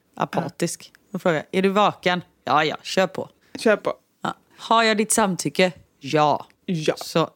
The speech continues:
Speaker 1: nej, men, eh, och sen att det liksom bildas en människa som växer inuti ens mage, också superkonstigt. Men också att liksom nittionio komma nio procent av alla bebisar som föds mår bra.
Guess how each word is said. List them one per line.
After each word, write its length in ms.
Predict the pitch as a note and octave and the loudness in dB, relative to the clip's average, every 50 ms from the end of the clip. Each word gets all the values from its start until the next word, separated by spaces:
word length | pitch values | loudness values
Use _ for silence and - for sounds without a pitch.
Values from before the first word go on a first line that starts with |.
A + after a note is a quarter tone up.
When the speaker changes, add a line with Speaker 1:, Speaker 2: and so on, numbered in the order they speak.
| _ _ _ _ | _ _ _ _
Speaker 1:
nej, 320 | G#3 A#3 B3 C4 C4 - - | 0 2 4 2 2 0 0
men, 500 | A3 A3+ A3 G#3+ G#3 G3+ G3+ G3+ G3 F#3+ | 0 0 2 2 2 0 0 0 0 0
eh, 280 | F#3+ F#3+ F#3 F#3 - - - | 2 2 0 0 -2 0 2
och 140 | B3+ C#4+ | 2 2
sen 200 | C#4 - B3+ G3+ | 4 4 2 2
att 100 | F3 E3+ | 2 -2
det 60 | - F#3 | -2 -4
liksom 240 | F3+ - F#3+ F3+ | -2 -2 -2 0
bildas 440 | E3+ C#4 C4+ A#3+ G3 D3+ D3+ D3 - | 2 2 2 2 2 0 0 -2 0
en 120 | - F#3+ G#3 | 0 2 2
människa 340 | A3+ G#3+ F3 C3+ - F3+ | 2 2 0 0 -2 -2
som 180 | G#3 - B3 A#3+ | 0 0 0 0
växer 480 | A3 A3+ - - - - - F3+ D#3+ - - | 0 0 -2 -2 -4 0 0 0 0 0 0
inuti 420 | - C#4 C#4 A3+ F3 D3+ D3 - C#3+ | 2 4 4 4 2 0 -2 -4 -4
ens 180 | C#3 C#3+ C#3+ | -4 -2 -2
mage, 440 | F3 G3 G3+ F3 C#3 C3+ C3+ F3 - | 0 2 4 4 2 2 0 0 0
också 300 | - C#3+ - - - D3 - | 0 -2 -4 -4 -6 -6 -4
superkonstigt. 920 | - - - - G3 F#3+ - - D3 - D3+ C3+ C3+ - - A#3+ - - - - - - | -2 -2 -2 -2 -2 -4 -4 -4 -4 -4 -4 -6 -2 -2 -2 -2 -2 -4 -12 -20 -12 -2
Men 220 | - D#4+ F#4 G4+ G4 | 0 2 2 4 2
också 380 | C#4+ - - - - - - | 2 2 0 -2 -2 0 2
att 220 | F#3 F#3+ F#3 - - | 2 0 0 0 -2
liksom 420 | G3 F#3+ - - G3+ F#3+ F#3+ G3 | -2 -2 0 0 0 0 0 0
nittionio 600 | - G#3+ G#3+ G#3+ - B3 A#3+ C4+ D4 B3 F#3+ D#3+ D3+ | 0 0 0 0 2 2 2 4 2 2 2 0 -2
komma 240 | - - E3 E3 F3 | -2 -2 -2 0 2
nio 340 | G3+ B3 C4 G#3 D#3 D3+ C#3+ | 2 2 2 2 2 0 -2
procent 640 | - - F3+ E3+ - - F3+ C#3+ C3+ C3+ - - - - | 0 -2 -4 -2 0 0 0 0 -2 -6 -10 -10 -4 -2
av 280 | - D#3+ D#3 D3 - - - _ - | 0 0 0 -2 -6 -14 -18 _ -2
alla 540 | - C4+ C#4 A#3+ F#3+ D#3 D3+ D3 D3+ - - - - | 0 2 2 4 4 4 4 4 2 0 -2 -6 -10
bebisar 560 | - A#3+ D#4 C#4+ G3+ E3 F3+ E3 - D#3+ D3+ | 0 2 4 4 4 2 0 -4 -4 -4 -4
som 200 | D3+ - F#3+ G#3 | -4 -2 -4 -4
föds 400 | G#3 - G#3+ E3 D3+ D3+ - - | 0 2 2 2 2 0 -2 -2
mår 220 | - E3+ D3+ F3 G#3 | 0 0 0 0 -2
bra. 560 | F3+ D#3+ C#3 - G#3+ E4 A4+ G#4 - - - | -2 0 0 2 2 2 2 2 0 0 -2